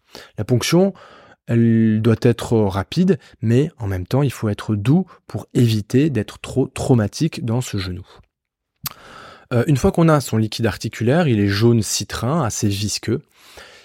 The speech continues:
Si on n'a pas de diagnostic formel, c'est-à-dire que si on n'est pas sûr que c'est une arthrose en poussée, ou une arthrite inflammatoire ou métabolique, donc c'est-à-dire si on n'est pas sûr de ce diagnostic parce que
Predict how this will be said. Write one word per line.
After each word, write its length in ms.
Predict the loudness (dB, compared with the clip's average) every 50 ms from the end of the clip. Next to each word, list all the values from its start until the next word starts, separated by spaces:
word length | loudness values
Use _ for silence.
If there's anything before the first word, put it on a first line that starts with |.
| _ _ _
Si 320 | -4 -4 0 2 2 2 2
on 80 | 2 0
n'a 100 | 0 2
pas 140 | 2 2 2
de 80 | 2
diagnostic 720 | 2 2 2 2 2 2 0 0 -2 -6 -10 -10 -10 -12 -18 _
formel, 720 | -14 -12 -6 -2 -2 0 0 0 0 2 0 -2 -4 -4 -8
c'est-à-dire 460 | -10 -8 -6 -6 -6 -6 -6 -8 -8
que 100 | -10 -10
si 160 | -10 -8 -6
on 20 | -6
n'est 100 | -6 -6
pas 140 | -6 -8
sûr 400 | -8 -6 -6 0 2 2 2 2
que 80 | 0 -4
c'est 160 | -4 -4 -4
une 120 | -2 -2 -2
arthrose 400 | -2 -4 -6 -2 0 0 0 0
en 60 | -2
poussée, 420 | -4 -8 -8 -2 0 0 0 0 -2 _ _ _ _ _ _ -20 -20 _ _ _ _
ou 240 | 4 4 4 4 0 _
une 140 | -2 0 0
arthrite 460 | 0 -2 -4 -8 -2 -2 -2 -2 -2
inflammatoire 640 | -4 -4 -2 0 0 0 0 0 0 0 0 2 2
ou 40 | 2
métabolique, 680 | 0 2 0 0 2 2 2 4 4 2 0 0 -4 -8
donc 140 | -8 -8
c'est-à-dire 420 | -8 -8 -6 -4 -2 -2 -2 -4 -6
si 140 | -6 -4 -2
on 80 | -2
n'est 100 | -2 -2
pas 120 | -2 -4 -6
sûr 280 | -4 0 2 2 4
de 80 | 4 2
ce 60 | 2
diagnostic 640 | 4 2 2 2 2 0 -2 -2 -2 0 0 0 -2 -6 -16 _ _ -20 -20 -20 -20 -20 _ _ _
parce 220 | -4 -2 -2 -4
que 300 | 0 2 2 4 4 2